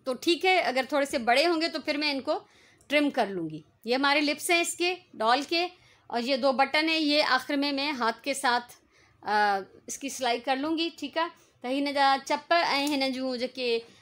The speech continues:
अखियूं आहिनि, इहे त लॻंदा हथ सां।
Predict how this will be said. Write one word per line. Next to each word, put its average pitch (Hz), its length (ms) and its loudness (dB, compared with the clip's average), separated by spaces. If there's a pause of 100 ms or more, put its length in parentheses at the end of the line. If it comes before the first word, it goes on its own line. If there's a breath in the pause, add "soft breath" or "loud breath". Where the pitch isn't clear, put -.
(160 loud breath)
अखियूं 339 300 -2
आहिनि, 339 180 -2
इहे 277 280 0
त - 420 -14
लॻंदा 269 600 4
हथ 240 220 0
सां। 381 240 0